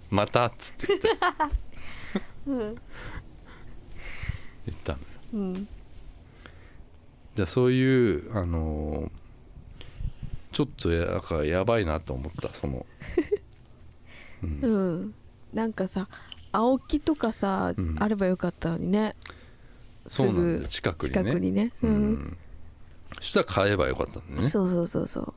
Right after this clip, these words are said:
Speaker 2: そういう人いると思うよ。あの、
Speaker 1: で、俺本当に、
Speaker 2: 急にね。
Speaker 1: 本当コンビニで売ってねえかなとか思っちゃったんだよ、
Speaker 2: <laughs>
Speaker 1: 俺マジで。
Speaker 2: あ、現代人。
Speaker 1: うん。
Speaker 2: うん。
Speaker 1: それぐらい焦ってたの。
Speaker 2: そうね。
Speaker 1: うん。
Speaker 2: うん。じゃあ、ちゃんとし-、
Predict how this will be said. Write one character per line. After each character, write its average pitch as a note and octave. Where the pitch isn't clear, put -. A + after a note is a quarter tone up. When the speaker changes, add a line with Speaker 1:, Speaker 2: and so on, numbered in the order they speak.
Speaker 2:
そ B3
う C4+
い D4
う -
人 D4+
い A3+
る C4
と -
思 F3
う E3+
よ。 G#3+
あ F#3+
の、 F3+
Speaker 1:
で、 -
俺 A#2+
本 -
当 D3+
に、 E3
Speaker 2:
急 G3
に C#3+
ね。 -
Speaker 1:
本 F3+
当 -
コ D3+
ン E3+
ビ F3
ニ E3+
で E3
売 D3+
っ -
て -
ね F#3
え F3
か A#2+
な E2+
と E2+
か -
思 G#2
っ -
ち -
ゃ G#4+
っ -
た -
ん -
だ D#2+
よ、 C#2+
Speaker 2:
<laughs> -
Speaker 1:
俺 D#2
マ E2+
ジ D#2+
で。 D2+
Speaker 2:
あ、 A#3
現 A3
代 A#3+
人。 G3+
Speaker 1:
う F#2
ん。 F2
Speaker 2:
う F#3+
ん。 G3
Speaker 1:
そ -
れ D3
ぐ D3+
ら D3+
い -
焦 C#3
っ -
て -
た E2
の。 C2+
Speaker 2:
そ -
う F3+
ね。 G#3
Speaker 1:
う -
ん。 -
Speaker 2:
う D#2
ん。 G#3
じ A3
ゃ -
あ、 -
ち -
ゃ E3+
ん F3
と F3
し-、 -